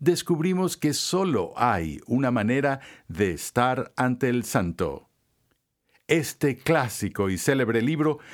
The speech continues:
ha ayudado a miles de cristianos a comprender mejor quién es Dios, quiénes son ellos y qué significa estar revestidos de la justicia de Cristo.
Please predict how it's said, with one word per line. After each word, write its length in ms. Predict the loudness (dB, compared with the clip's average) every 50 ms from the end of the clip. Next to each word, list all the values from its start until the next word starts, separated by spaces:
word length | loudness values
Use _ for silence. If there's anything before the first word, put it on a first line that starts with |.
| -12 -4
ha 100 | 0 0
ayudado 460 | 0 2 2 0 2 2 2 2 2 0
a 60 | 2
miles 480 | 0 0 0 0 0 0 -2 -2 -2
de 140 | -2 -4 -2
cristianos 560 | -2 -4 -4 -2 0 0 2 2 0 0 -2
a 100 | -2 -2
comprender 560 | 0 -2 -2 0 0 0 0 0 0 0 0 0
mejor 540 | -2 -4 -2 0 0 0 0 0 -2 -6 -10 _
quién 320 | -10 -4 -2 -2 0 0 0
es 220 | 0 -2 -4 -2
Dios, 480 | 0 0 2 2 0 -2 -4 -8 -14 -18 -20 -20 -20 _ _ -14
quiénes 420 | -6 -2 0 0 2 2 0 0 0
son 220 | 0 0 2 2
ellos 360 | 2 2 2 0 -2 -2 -6 -12 -16 -10 -4
y 140 | -2 -2 -2
qué 200 | 0 0 0 0
significa 640 | 0 0 0 0 0 0 0 0 -2 -2 0 0 0
estar 420 | 0 0 0 0 0 0 0 0
revestidos 960 | 0 0 0 0 0 0 -2 -2 -4 -6 -4 -4 -2 0 0 0 -2 -2 -2
de 120 | -2 -2
la 120 | 0 -2 -2
justicia 720 | -4 -4 -6 -6 -8 -8 -4 -4 -4 -4 -2 -2 -2 0
de 140 | 0 -2 -2
Cristo. 640 | -2 -2 -2 -4 -4 -4 -4 -4 -4 -4 -8 -12